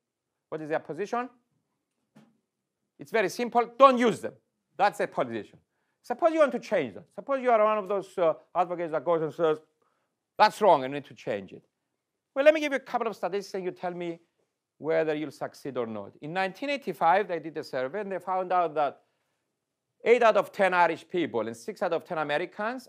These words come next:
agreed that, you know, you should not use condoms. In two thousand seven, it was repeated and the numbers went down from seventy-nine percent to twenty-three and from sixty-three to seventy. If you are a change agent,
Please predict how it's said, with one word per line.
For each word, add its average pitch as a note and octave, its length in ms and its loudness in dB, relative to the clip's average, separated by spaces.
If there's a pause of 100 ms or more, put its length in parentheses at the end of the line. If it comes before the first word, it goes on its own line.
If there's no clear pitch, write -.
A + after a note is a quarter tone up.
(160)
agreed G#3 580 -2
that, G3 280 0 (540)
you A3+ 120 -6
know, F3 100 -2
you E3 140 -6
should E3+ 160 -10
not D#3+ 160 -4
use D#3 160 -6
condoms. - 540 -14 (520)
In F3 80 -12
two B3+ 120 -12
thousand B3+ 260 -2
seven, G#3 220 -2
it F#3+ 60 -2
was F3 120 0
repeated A#3+ 480 -8
and G3+ 100 -6
the G3 60 -6
numbers G#3 280 -4
went E3+ 200 -4
down E3 240 2
from C#3 180 -12
seventy-nine F#3 560 -6
percent E3 380 -6
to D3 60 -16
twenty-three D3+ 640 -8 (420)
and E3 100 -16
from E3 100 -12
sixty-three A3+ 520 -10
to - 120 -16
seventy. C#3 460 -8 (1040)
If D4+ 100 -8
you D#4+ 80 2
are D#4+ 100 6
a A3 60 0
change G3+ 440 -4
agent, - 580 -12